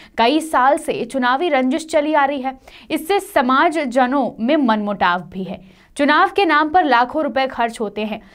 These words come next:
ये देखते हुए ग्राम चंदेरी के समाज सेवी एमएस मेवाड़ा और युवा संगठन ने एक पहल की। आपसी रंजिश मिटाने के लिए सभी ग्रामीणों को बैठाकर बैठक की।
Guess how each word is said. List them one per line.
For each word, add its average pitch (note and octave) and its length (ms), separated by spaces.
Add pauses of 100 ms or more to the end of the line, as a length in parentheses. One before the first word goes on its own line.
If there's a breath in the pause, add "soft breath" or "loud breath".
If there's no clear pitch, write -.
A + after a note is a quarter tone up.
(160 loud breath)
ये C4+ 120
देखते C#4 340
हुए C#4+ 320 (240 loud breath)
ग्राम C#4+ 300
चंदेरी D4+ 460
के F#4 120
समाज C#4+ 360
सेवी D4+ 360 (280 loud breath)
एमएस F4+ 520
मेवाड़ा C4+ 460
और F#4 160
युवा C#4+ 200
संगठन C#4 460
ने C4 160
एक D4 200
पहल A3 260
की। - 200 (340 soft breath)
आपसी D4 380
रंजिश F4+ 400
मिटाने C#4 500 (260)
के B3 120
लिए A3+ 220
सभी C4+ 260
ग्रामीणों A#3+ 520
को D#4+ 100
बैठाकर A#3 600 (320 loud breath)
बैठक C#4 500
की। D#3+ 140